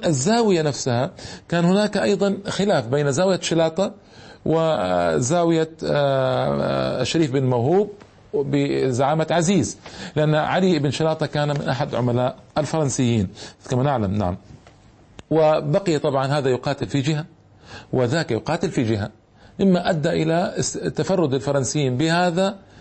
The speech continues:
ثم بذاك. مرض، مرض استمر في كثير من ثورات الجزائر،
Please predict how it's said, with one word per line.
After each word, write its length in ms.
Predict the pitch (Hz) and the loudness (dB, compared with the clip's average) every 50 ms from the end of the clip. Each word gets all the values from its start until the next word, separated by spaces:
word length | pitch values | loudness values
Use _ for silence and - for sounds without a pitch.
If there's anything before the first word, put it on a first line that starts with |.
| - - - | -20 -20 -4
ثم 240 | - - 208 202 196 | -2 0 2 4 4
بذاك. 520 | 160 160 151 131 135 135 - - - - - _ _ - - _ - - | 4 4 4 4 2 0 -2 -4 -12 -20 -20 _ _ -20 -20 _ -2 0
مرض، 320 | 170 180 143 104 - - - - - - - - - - - - | 2 2 2 0 -2 -6 -12 -18 -18 -20 -20 -20 -20 -18 -4 0
مرض 280 | 135 143 156 175 185 185 - - - - - | 2 2 4 2 2 0 -4 -12 -8 -6 -4
استمر 380 | 117 - - 143 135 147 156 | -4 -2 -2 0 0 0 -2
في 180 | 147 - 147 135 | -2 -2 -2 -2
كثير 400 | - 127 110 - 143 151 156 139 | -2 -2 0 0 0 0 2 0
من 100 | 123 117 | -2 -2
ثورات 400 | - 120 110 110 117 123 127 - | -2 -2 -2 0 -2 -2 -2 -2
الجزائر، 460 | 131 104 107 90 95 92 - - - | -2 -2 -2 -2 -2 -4 -4 -8 -12